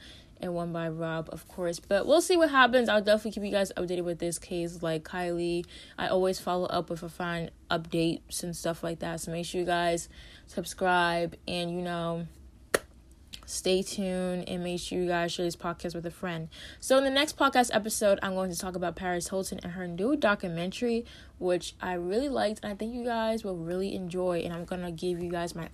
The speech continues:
honest review in the next segment. Okay, guys, so we're here for the last segment. So Paris Hilton released her documentary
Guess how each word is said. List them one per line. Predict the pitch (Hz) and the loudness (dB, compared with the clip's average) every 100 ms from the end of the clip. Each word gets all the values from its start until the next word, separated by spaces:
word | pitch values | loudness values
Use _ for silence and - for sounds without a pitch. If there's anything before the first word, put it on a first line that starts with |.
| - | -4
honest | 202 196 185 | -2 -2 -2
review | 170 185 175 | -4 0 0
in | 170 | -2
the | 165 | -4
next | 165 - | -6 -6
segment. | 175 165 156 - - - - - - - | -6 -4 -6 -8 -14 -20 -20 -20 -2 4
Okay, | 226 226 | 6 6
guys, | 190 180 190 196 | 6 6 6 4
so | 196 | 2
we're | 185 190 | 2 2
here | 202 190 | 2 2
for | 190 | 2
the | 175 | 2
last | 175 175 - | 2 0 0
segment. | 175 175 180 | -2 -2 0
So | 202 | -2
Paris | 202 254 403 403 | 2 4 4 4
Hilton | 262 240 - 247 226 226 226 - - - - - | 4 4 4 -2 0 0 -4 -10 -20 -20 -20 -6
released | 196 196 196 208 - | 0 2 2 -2 -2
her | 208 | -6
documentary | 185 175 180 220 175 170 - 185 175 | 0 0 0 -2 -4 -6 -6 -2 0